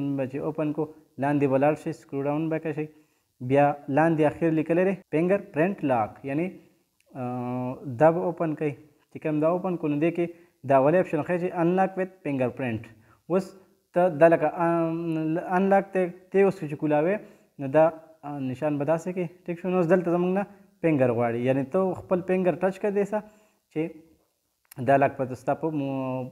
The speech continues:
واتساپ باندې ولګي. نو زه دا فنګر استعمالوم، نه دی ولګي، هلته اوس هغه هم کولاو شو. دلته دا درې اتوماتیکلی لاک چې کوم دی راځي،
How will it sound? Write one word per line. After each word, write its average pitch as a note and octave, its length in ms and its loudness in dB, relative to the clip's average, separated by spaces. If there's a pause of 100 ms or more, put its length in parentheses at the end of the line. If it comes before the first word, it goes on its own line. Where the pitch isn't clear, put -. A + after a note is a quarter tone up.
واتساپ B2+ 320 -4
باندې A#2+ 260 -2
ولګي. A#2+ 280 -4
نو A#2+ 60 -6
زه C3+ 180 -2
دا C3+ 220 -4
فنګر C3 400 -6
استعمالوم، B2+ 500 -8 (420)
نه C3 200 -4
دی D#3+ 100 -2 (320)
ولګي، A#2+ 260 -2 (160)
هلته C#3 180 -2
اوس B2+ 160 -4
هغه A#2+ 100 0
هم A#2+ 100 -4
کولاو A2+ 280 -6
شو. A#2 160 -16 (340)
دلته F#3+ 220 2
دا F#3 160 8
درې G3 300 2
اتوماتیکلی F3 520 0
لاک F3 220 4 (160)
چې - 120 -10
کوم F#3 160 -4
دی F3+ 100 2
راځي، E3 260 4